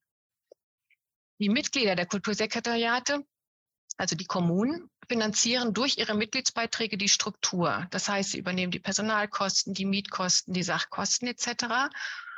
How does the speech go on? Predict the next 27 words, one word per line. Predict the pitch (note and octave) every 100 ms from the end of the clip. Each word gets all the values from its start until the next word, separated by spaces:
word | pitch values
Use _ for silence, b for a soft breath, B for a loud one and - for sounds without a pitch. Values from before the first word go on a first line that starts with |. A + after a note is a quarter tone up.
| B B
Und | A3 A3
das | G3+ -
Land | G3 G3+ C#4+ D#4
unterstützt | C4+ C4 A#3+ - B3+ - - -
durch | G#3+ A#3 A#3 -
die | A3
zur | - G#3
Verfügungstellung | A3 - B3 B3 - A#3 A3+ A3
von | A3+ G#3+
den | G#3 F#3+
sogenannten | G3+ G#3+ G3+ G3 G3
Kooperationsmitteln. | - F#3+ - F3+ - G#3+ A#3 B3 - F3 F3 G#3 B3 C#4 - B B -
Das | A3+
sind | B3 A#3
Mittel, | A3+ A#3 B3+ B3+ A3+
die | G3+
die | G3+
Sekretari-, | G3+ A3 G#3 G#3+ G3+ F#3 A3 A3+ - _ _ -
Sekretariate | G#3 G#3+ G#3+ G3+ F#3+ F#3+ F3+ F#3
nutzen | F#3 - - B3+
können, | - A#3+ A#3+
um | G#3 G#3
Projekte | G3+ F#3 G3+ - -
in | - F3+
den | F3+
Kommunen | F#3+ F3 F3 E3+
durchzuführen. | D3 D#3+ - - - - D3 - -